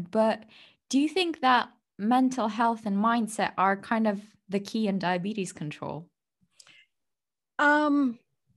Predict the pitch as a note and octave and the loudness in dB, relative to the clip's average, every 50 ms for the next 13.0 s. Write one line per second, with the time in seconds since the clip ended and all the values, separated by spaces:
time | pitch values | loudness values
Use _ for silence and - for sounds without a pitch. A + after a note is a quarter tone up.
0 | _ _ _ _ _ _ _ _ _ _ _ _ _ _ _ _ _ _ - - | _ _ _ _ _ _ _ _ _ _ _ _ _ _ _ _ _ _ -20 -20
1 | _ _ _ _ _ _ _ _ _ _ _ - - - _ _ _ _ _ _ | _ _ _ _ _ _ _ _ _ _ _ -20 -20 -20 _ _ _ _ _ _
2 | _ _ _ _ _ _ _ _ _ _ _ - - D4 C#4+ - - D#4+ E4 - | _ _ _ _ _ _ _ _ _ _ _ -4 -2 -2 -2 0 0 -2 -2 0
3 | - C#4 C#4+ D#4+ F4 F4 - - - - - - - D#4 D4+ C#4+ C#4 C4 A#3+ A#3 | 2 2 4 4 2 0 -4 -10 -12 -14 -14 -10 -4 0 0 2 2 2 2 0
4 | A3+ - - A#3+ A3+ G#3+ G#3 G#3+ G3 G#3+ G#3 - A#3+ B3 A#3 A3+ A#3+ A3+ G#3 A3 | -2 -4 -2 -2 0 0 0 0 -2 -4 -4 -2 -2 -2 -2 -2 -4 -8 -6 -4
5 | A3 G#3+ G#3 G#3 G#3 - - A3+ A3+ A3+ A#3 A#3 A#3 A#3 A3+ A3+ A#3 G#3 - _ | -2 0 0 0 -2 -2 -4 -2 -2 0 0 0 0 0 0 0 -2 -4 -6 _
6 | - - - _ _ _ - - G3+ G3+ G3 G3 - - - C#4 B3+ B3 B3+ A#3+ | -20 -20 -20 _ _ _ -4 -2 0 0 0 -2 -4 -8 -4 -2 -2 0 0 -2
7 | - A3+ A#3 A3+ A3+ A3+ A3 A3 G#3+ A3 - G#3 G3 G3 F#3+ F3+ F3+ F#3+ F#3+ F3 | -2 -2 0 0 0 0 0 0 -2 -2 -2 -2 -4 -4 -4 -6 -6 -8 -8 -10
8 | _ _ _ _ _ _ _ _ _ _ _ _ _ _ _ _ _ _ _ _ | _ _ _ _ _ _ _ _ _ _ _ _ _ _ _ _ _ _ _ _
9 | _ _ _ _ _ _ _ _ _ _ _ _ _ _ _ _ _ - - - | _ _ _ _ _ _ _ _ _ _ _ _ _ _ _ _ _ -20 -20 -20
10 | - - _ _ _ _ _ _ _ _ _ _ _ _ _ _ _ - B3 _ | -20 -20 _ _ _ _ _ _ _ _ _ _ _ _ _ _ _ -20 -20 _
11 | _ _ - A#3+ B3 A#3 C4+ C#4 A#3 A#3+ C#4+ E4 E4 - - - - D#4+ D4+ C#4+ | _ _ -2 0 2 2 2 2 4 4 2 2 0 -2 -8 -4 0 0 2 2
12 | C#4 C4+ C4 A3+ A3+ - B3+ G#3 - - A#3+ A#3 A3 A3 A3 G#3+ G#3 G3+ - | 4 2 2 0 -2 -4 -6 -8 -6 -8 -4 -2 0 0 0 0 -2 -4 -8